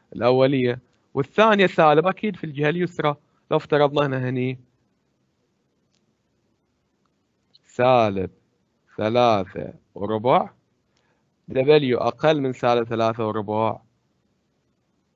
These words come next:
إلى الجهة اليسار. فلاز-، لازم تلاحظون إن دائمًا إحنا الخطين متزاعلين، واحد يمين واحد يسار. م-، كل اللي سويناهم الرسمات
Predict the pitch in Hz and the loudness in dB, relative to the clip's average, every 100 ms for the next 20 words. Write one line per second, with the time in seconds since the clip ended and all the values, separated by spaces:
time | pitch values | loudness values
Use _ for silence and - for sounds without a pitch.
0 | _ _ _ _ _ _ - 113 117 113 | _ _ _ _ _ _ -6 -2 2 2
1 | 113 110 92 104 107 107 90 92 98 - | 2 -2 -4 -2 -2 -2 -4 -8 -12 -10
2 | 50 - _ _ _ _ - 95 110 127 | -12 -16 _ _ _ _ -10 -2 4 4
3 | 127 - 104 117 123 127 - 127 117 139 | 2 -4 -2 0 0 -4 2 2 2 0
4 | 151 92 120 113 117 147 160 165 170 147 | -2 -2 -4 -2 0 2 2 0 -2 -2
5 | - 151 175 196 202 _ _ _ _ _ | -4 -2 0 0 -4 _ _ _ _ _
6 | _ - 107 - 117 - 143 151 127 123 | _ -12 -8 -4 -4 0 0 0 0 2
7 | 131 123 151 139 113 _ _ _ - 110 | 4 4 2 -2 -4 _ _ _ -4 0
8 | 120 123 123 127 139 180 175 135 156 175 | 0 0 -2 -2 -2 -2 -2 2 2 2
9 | 196 226 247 _ _ - 131 - 127 90 | 2 0 0 _ _ -4 -4 2 2 0
10 | _ _ _ _ _ _ _ _ _ _ | _ _ _ _ _ _ _ _ _ _
11 | _ _ _ _ _ - 139 131 110 165 | _ _ _ _ _ -6 -4 -4 -4 -2
12 | 190 143 131 127 135 139 160 143 127 127 | -2 -2 0 0 0 2 2 2 0 -2
13 | 131 139 160 202 247 | 0 0 0 0 -2